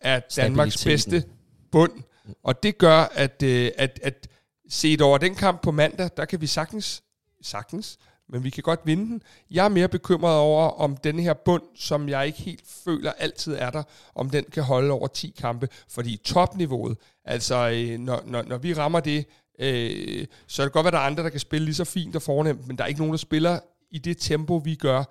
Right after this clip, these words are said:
Speaker 1: Og dem, der kommer tættest på, det er faktisk måske endda F C Nordsjælland, når de rammer deres topniveau.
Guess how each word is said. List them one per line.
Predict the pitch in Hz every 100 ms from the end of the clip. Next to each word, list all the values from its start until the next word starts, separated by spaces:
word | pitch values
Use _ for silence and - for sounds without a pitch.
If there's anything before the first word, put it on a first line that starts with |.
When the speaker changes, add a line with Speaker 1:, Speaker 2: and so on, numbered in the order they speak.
| _ _
Speaker 1:
Og | -
dem, | 127
der | 151
kommer | 170 156 123
tættest | - 151 156 196
på, | 147 127
det |
er | 156
faktisk | 147 131 139
måske | 135 - 143
endda | 139 135
F |
C | 127
Nordsjælland, | 131 139 143 151 135 101 _ _ -
når | 123
de | - 180
rammer | 135 120
deres | 127 147 175
topniveau. | - 131 139 131 120